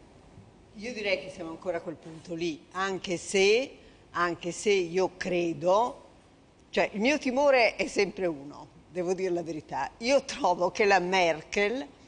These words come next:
ha sempre inseguito i mercati, non ha mai cercato di precedere i mercati. Allora io devo dire che il mio timore è che una mattina la Merkel si svegli e dica: "Oddio,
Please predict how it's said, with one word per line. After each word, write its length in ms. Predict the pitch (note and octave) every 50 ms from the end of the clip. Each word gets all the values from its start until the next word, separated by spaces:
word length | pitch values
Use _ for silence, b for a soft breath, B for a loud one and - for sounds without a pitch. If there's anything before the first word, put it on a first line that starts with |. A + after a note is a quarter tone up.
| B B B B B B B B B B B B _ _ _ _ _ _ -
ha 160 | G#3+ G#3+ A3
sempre 520 | - - - D#4 E4 E4+ D#4 - C#4+ C4+
inseguito 1120 | B3+ B3+ B3 G#3+ - - - A#3+ G#3+ F3 F3 F#3+ A3+ C4 C#4+ C#4+ B3+ - - - A#3+ A3+
i 100 | A3 G3+
mercati, 960 | F#3+ G3 F#3+ F3+ E3 - - F#3+ E3 A#2+ - - - - - D3+ C#3+ - - - -
non 300 | - F#3+ F#3 F#3+ G3 G3
ha 100 | G3 F#3+
mai 480 | F#3+ G3 G#3+ A#3 C4 C4+ B3+ B3 A#3+ -
cercato 840 | - - A#3 G#3 F#3+ F3+ - - A3+ G3 F#3 G3+ G3+ - - A3 G3
di 180 | E3+ D#3 F#3+ -
precedere 720 | - - G#3+ F#3+ F3+ - - - A#3 G#3+ F3 D3 D3 C#3+ D3
i 40 | D3+
mercati. 680 | C#3+ C#3 C3+ B2+ - - D3 B2+ - - - - - - B B B B B B -
Allora 260 | G#3 A#3 C4 C4+ B3+
io 260 | B3 A#3+ A#3 G#3+ F3+
devo 220 | D#3 F#3 F#3 G3+
dire 280 | G3 F3 G3 F#3 F3 E3+
che 60 | E3
il 120 | F3+ F3 E3+
mio 260 | G3 A#3+ C4 A#3+ -
timore 840 | - G#3+ E3 E3+ E3+ D#3+ D#3 D#3+ E3 F3 F#3+ G#3+ A#3+ - - -
è 160 | - G#3 G#3+
che 140 | F#3+ - -
una 180 | G3 G3 F#3+ F#3
mattina 640 | F#3 F#3+ G#3 - - - A3+ G#3+ G3+ G3+ G3+ G#3 G#3
la 140 | A3 G#3+
Merkel 500 | G#3 G#3+ G#3+ G#3 F#3+ F3 - - F3 E3+
si 160 | E3 - A#3+ A#3
svegli 720 | F#3 F3 F#3+ G#3+ G#3 G3+ G3+ F#3 F#3+ G3 A#3 B3 B3+ - - - -
e 140 | - A3+ A3+
dica: 360 | F#3+ F3 D3 - F3+ - - - - -
"Oddio, 760 | - A#4+ B4+ A#4+ F#3+ G#3+ G#3+ G3 F3+ E3+ F3+ F#3 E3 D#3